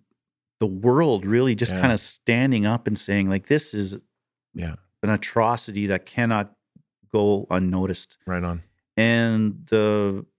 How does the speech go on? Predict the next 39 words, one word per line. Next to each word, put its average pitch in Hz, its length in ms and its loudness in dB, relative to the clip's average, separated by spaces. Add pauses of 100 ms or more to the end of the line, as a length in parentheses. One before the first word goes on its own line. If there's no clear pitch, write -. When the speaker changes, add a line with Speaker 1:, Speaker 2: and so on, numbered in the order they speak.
(760)
Speaker 1:
social 147 460 0
justice 113 600 -2
aspect, 117 600 -4
uh, 107 140 -10
you 156 100 2
know, 135 120 2
like, 139 300 -6
Speaker 2:
Yep. 107 140 -2
Speaker 1:
it 143 100 2
happened 165 380 0
in 120 80 0
America, 131 480 0
right? 131 180 0
In 113 140 0
Minnesota. 123 720 2 (580)
And 117 240 0
look 165 180 -2
what 151 100 2
happened 135 340 -2
here 120 260 2
just 123 240 -6
in 123 80 2
our 110 160 2
own 160 140 2
community. 95 520 0
I 113 100 4
went 120 160 0
to 127 80 -2
the 107 40 -2
Black 117 280 2
Lives 110 260 -4
Matter, 110 500 0
um, 95 400 -4 (520)
rally 110 400 2
that 104 240 -2
happened 117 400 -2
soon 117 240 -4
after 135 280 0
that. 85 300 -6